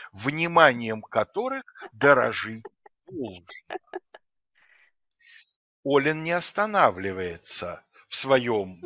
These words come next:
так сказать, э, желании поразить воображение женщины, уж не знаю, конкретной или абстрактной. «О, как бы я желал пустынных стран в тиши, безвестный близ тебя, к блаженству приучаться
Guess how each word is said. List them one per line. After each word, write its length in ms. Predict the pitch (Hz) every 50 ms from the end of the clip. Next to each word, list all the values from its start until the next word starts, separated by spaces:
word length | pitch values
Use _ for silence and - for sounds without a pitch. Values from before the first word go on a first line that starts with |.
| -
так 160 | - 110 98 -
сказать, 440 | - - - 107 95 - - - -
э, 120 | 104 107 107 _
желании 480 | - - 139 135 123 117 110 110 113
поразить 520 | 110 _ - 120 120 120 104 120 127 - -
воображение 840 | 113 113 110 104 113 117 120 113 107 113 113 107 101 98 101 98 - - - - - - -
женщины, 760 | 110 98 - 123 139 185 208 208 - - - 110 104 101 101
уж 200 | 104 98 - -
не 120 | 107 110 107
знаю, 420 | 92 95 107 107 101 98 98 92
конкретной 840 | - - 110 104 98 - - 110 110 117 113 _ _ 98 101 101
или 100 | 101 101
абстрактной. 1000 | 107 104 101 - - - - - 220 202 190 180 - _ _ _ _ - - - _ - - - - - - - - _ -
«О, 100 | - 143
как 360 | - - - 208 240 220 196
бы 140 | 170 156 180
я 160 | 185 180 180
желал 580 | 165 - 165 170 160 156 165 139 143 139 135 _ _ _ _ _ _ _
пустынных 680 | - 147 - - - - 180 202 196 190 185 185 -
стран 420 | - - - - 147 151 160 170 156
в 140 | - -
тиши, 600 | - - 156 156 - - - - 123 139 139 135 _ - - - - -
безвестный 960 | - 104 107 160 180 156 127 143 151 139 147 160 165 - - - - 147 151 151
близ 420 | 139 127 131 147 180 160 - - -
тебя, 500 | - - 175 127 123 143 147 147 147 - - - - - -
к 100 | 110 110
блаженству 840 | 127 147 156 170 - - 143 156 156 151 - - - - 147 160
приучаться 1000 | 147 - 139 143 147 156 147 - - - 123 131 143 156 _ - - - 131 135